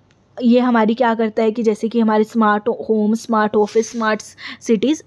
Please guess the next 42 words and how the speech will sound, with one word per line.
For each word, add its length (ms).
ये 160
सारे 300
क्रिएट 320
करके 280
हमें 300
देता 300
है, 240
ठीक 160
है, 120
जहाँ 180
पे 100
हमारा 300
ह्यूमन 360
इंटरवेंशन 600
क्या 140
होगा, 220
बिल्कुल 360
कम 240
होगा। 360
नेक्स्ट 260
आता 200
है 120
सेंसर्स। 500
देखो 240
सेंसर्स 560
क्या 120
होता 180
है, 60
क्या 160
होता 280
है 60
कि 80
जब 140
आप 200
अपने 220
फ़ोन 300
को 140
होल्ड 300
करते 320
हो 120
वर्टिकली 500
और 320